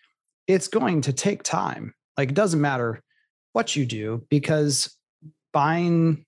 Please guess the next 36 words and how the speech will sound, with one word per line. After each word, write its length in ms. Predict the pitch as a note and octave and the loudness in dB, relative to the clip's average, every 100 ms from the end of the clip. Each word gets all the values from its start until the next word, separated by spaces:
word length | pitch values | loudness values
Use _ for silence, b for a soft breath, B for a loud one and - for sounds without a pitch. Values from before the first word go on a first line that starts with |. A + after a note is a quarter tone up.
| - | -6
a 80 | B2 | -2
home 520 | E3 D#3 C#3+ C#3 C3+ - | 2 2 2 0 -2 -2
is 200 | B2+ B2 | -2 0
not 400 | C3+ C3+ C3+ - _ _ _ _ - | 2 2 0 -6 _ _ _ _ -6
like 320 | B2+ A#2+ B2+ | -4 -4 -4
buying 500 | A2 A2+ B2 B2+ B2+ - | -4 0 2 2 0 0
anything 540 | B2+ B2+ B2+ B2+ B2 | 2 2 2 0 0
else 300 | C3+ A#2 - | 0 -2 -6
really 260 | A#2 G#2 G#2+ | -6 -4 -4
in 120 | G#2+ | -2
our 120 | G#2+ | 2
life. 440 | B2+ E2+ - - - _ _ _ _ _ _ - | 2 0 -4 -14 -20 _ _ _ _ _ _ -6
And 100 | D3 | -2
that's 120 | - | 0
the 60 | E3 | 0
same 240 | G3 F#3 | 0 0
thing 180 | F3+ E3 | 2 0
that 160 | C#3 - | 0 -2
keeps 260 | F3+ E3 | -2 0
the 100 | - | 0
market 600 | C#3+ C3+ C#3 - C3+ C3 | 0 0 0 0 -2 -2
from, 380 | - C3 B2 A#2+ _ _ - | -4 -2 -2 -4 _ _ -2
from 160 | B2 | -2
crashing 600 | A#2+ - C#3+ C#3 - C3+ B2 | 0 0 0 -2 -2 -2 0
quickly 460 | A#3 A#3 A#2 A2+ | -2 -2 -2 -2
is, 340 | A2 A#2 A#2 B B B B _ | 0 0 -2 B B B B _
uh, 60 | A#2+ | 0
I 160 | A#2+ B2 | 2 2
heard 180 | C#3+ | 0
someone 200 | C3 C3 | 0 -2
today 200 | B2+ B2+ | 0 0
say 160 | A#2+ B2+ | 0 0
sellers 460 | - F3 E3+ C#3 B2+ | 0 0 0 -2 -2
are 60 | |
really 240 | B2 B2+ A2+ | -2 -2 -2
stingy. 520 | - B2+ A#2 - | -2 -2 -2 -8